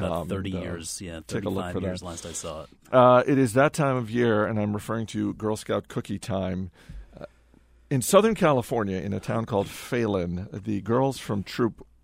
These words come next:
Speaker 2: thirteen oh three were selling cookies in front of a grocery store when Colin Sawyer, a twenty-year-old man, swooped by on his skateboard and stole more than five hundred fifty dollars in cookie money.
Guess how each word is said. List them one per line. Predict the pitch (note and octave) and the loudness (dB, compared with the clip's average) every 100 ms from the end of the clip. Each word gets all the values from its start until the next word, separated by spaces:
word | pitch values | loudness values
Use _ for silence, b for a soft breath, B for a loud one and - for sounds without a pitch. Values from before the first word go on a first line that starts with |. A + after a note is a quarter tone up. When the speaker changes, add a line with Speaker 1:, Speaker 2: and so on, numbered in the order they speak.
| - | -20
Speaker 2:
thirteen | - D3+ F#3+ - E3+ D#3 C#3+ | -2 2 2 0 -2 0 0
oh | B2 A#2+ | 0 0
three | - A#2 A2+ G2 | -2 -2 0 0
were | F#2 G2 | -2 -4
selling | - - C#3+ C#3 B2+ B2 | -6 -4 -2 -2 -2 -6
cookies | - B2+ - F#2+ F#2 | -6 -6 -4 -6 -6
in | - | -8
front | G2+ A#2 | -4 -4
of | G#2+ | -4
a | |
grocery | F2+ A2 B2 - G#2+ | -4 0 0 0 -6
store | - - G2 F#2 F2+ b b b b b | -6 -6 -2 -2 -4 b b b b b
when | A2+ A#2+ | 0 0
Colin | - C3+ E3 F#3+ F3 | 0 2 2 2 0
Sawyer, | - D#3+ C#3+ G2+ F#2 G#2+ | 0 2 4 2 0 -2
a | A2 | -4
twenty-year-old | - - D#3+ E3+ D#3+ D3 C3+ A#2+ | -4 -4 -2 0 0 2 2 0
man, | A2+ A2+ G#2+ | 0 0 0
swooped | G2 - D3+ F#3+ - | -4 0 0 0 2
by | C#3+ B2+ B2 A#2+ | 4 6 4 4
on | G#2+ | 0
his | G#2+ G2 | -2 -4
skateboard | - D3+ D3 B2 A2+ G#2 | -4 -2 -2 0 0 0
and | A2+ A#2+ | -2 -2
stole | - - C#3+ A#2+ A2+ | -2 2 4 4 2
more | G#2+ | 0
than | A2 G#2 | -2 -4
five | - B2 C#3+ C#3+ | 0 2 2 0
hundred | C#3+ - | -4 -4
fifty | C#3 - | -4 -2
dollars | A#2 A2+ G#2+ G2+ A2+ | 0 2 0 -2 -6
in | G#2 | -6
cookie | B2+ - G#2 | -8 -6 -4
money. | G2+ G2 F#2 | -4 -4 -6